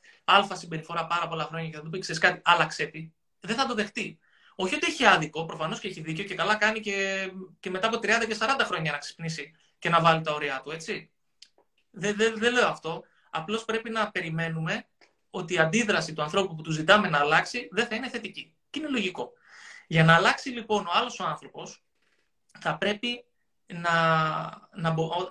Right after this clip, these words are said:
όταν ζυγίζει την κατάσταση, η,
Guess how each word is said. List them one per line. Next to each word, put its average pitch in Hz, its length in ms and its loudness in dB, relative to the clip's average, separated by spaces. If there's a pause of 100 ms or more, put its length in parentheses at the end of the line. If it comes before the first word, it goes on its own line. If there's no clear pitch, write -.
όταν 190 320 4
ζυγίζει 165 760 0 (140)
την 160 140 -10
κατάσταση, 156 760 0 (920)
η, 180 100 -6